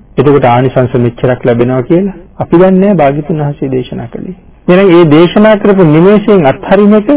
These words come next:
ශ්‍රද්ධාවයි. ආන් මේ ශ්‍රද්ධාව නැතිනම්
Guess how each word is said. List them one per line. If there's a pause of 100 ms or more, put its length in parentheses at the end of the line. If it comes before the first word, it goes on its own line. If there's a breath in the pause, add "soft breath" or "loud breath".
(300)
ශ්‍රද්ධාවයි. (320)
ආන්
මේ
ශ්‍රද්ධාව
නැතිනම්